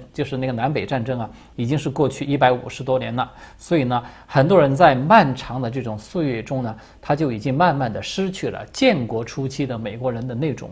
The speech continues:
锐气。也就是说，面对着邪恶，面对着自由，要敢于站出来抗争的这种勇气。那么很多人把面对这种邪恶猖狂式的这种妥协啊、绥靖啊等等，是当做了这是一种文明，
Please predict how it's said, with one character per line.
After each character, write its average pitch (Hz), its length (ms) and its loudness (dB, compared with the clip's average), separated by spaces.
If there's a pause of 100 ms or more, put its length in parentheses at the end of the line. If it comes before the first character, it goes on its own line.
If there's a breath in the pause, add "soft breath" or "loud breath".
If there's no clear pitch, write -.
锐 147 440 2
气。 - 340 -10 (500 soft breath)
也 123 120 -2
就 170 120 0
是 135 120 -4
说， 143 280 4 (260 loud breath)
面 165 280 4
对 151 140 4
着 120 120 0
邪 117 300 -4
恶， 151 180 4 (240 loud breath)
面 160 180 2
对 139 140 2
着 120 160 0 (220 loud breath)
自 160 320 2
由， 131 240 4 (140 loud breath)
要 143 160 4
敢 98 260 -2
于 127 140 -2
站 131 260 0
出 131 160 -8
来 110 140 -6
抗 - 360 -2
争 131 160 -2
的 113 80 -6
这 110 120 -10
种 110 120 -8
勇 113 200 -12
气。 - 260 -10 (880 loud breath)
那 170 140 4
么 156 100 10
很 151 180 4
多 196 140 8
人 185 180 8
把 120 200 8
面 175 220 2
对 175 140 4
这 165 160 2
种 127 220 -2 (300 loud breath)
邪 147 320 2
恶 196 180 8
猖 196 260 0
狂 135 220 2
式 135 140 -6
的 123 120 -2
这 - 80 -12
种 117 180 -6
妥 113 360 -6
协 131 300 -2
啊、 131 200 6
绥 131 280 -6
靖 156 200 0
啊 120 80 -2
等 135 200 -2
等， 117 120 -4
是 147 140 -4
当 185 320 0
做 185 160 2
了 113 120 0 (200)
这 185 160 2
是 170 140 -2
一 143 80 2
种 113 180 -4
文 117 120 -2
明， 147 380 0